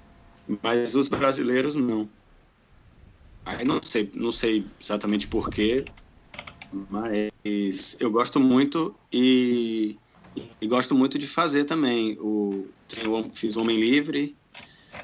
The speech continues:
O filme que eu tô fazendo agora aqui em Salvador é um roteiro policial, é um filme policial, que a gente também flerta um pouco com o gênero, mas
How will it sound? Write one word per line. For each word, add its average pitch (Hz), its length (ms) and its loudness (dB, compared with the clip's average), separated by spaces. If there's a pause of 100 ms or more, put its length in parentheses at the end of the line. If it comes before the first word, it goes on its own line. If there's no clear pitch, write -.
(180)
O 87 80 -2
filme 131 320 2
que 139 80 -2
eu 127 40 -2
tô 127 120 2
fazendo 117 460 0
agora 107 520 0 (240)
aqui 104 240 -4
em 107 40 0
Salvador 101 720 -2 (400)
é 113 120 -2
um 127 180 2
roteiro 113 420 0
policial, 107 600 0
é 107 60 0
um 110 80 -2
filme 107 220 -4
policial, 104 720 -2 (1500)
que - 160 -4
a 101 80 2
gente 101 240 -2 (140)
também 104 260 2 (340)
flerta 107 420 -2
um - 20 0
pouco 104 220 0
com 110 80 2
o 104 60 2
gênero, 113 380 2
mas 107 360 -4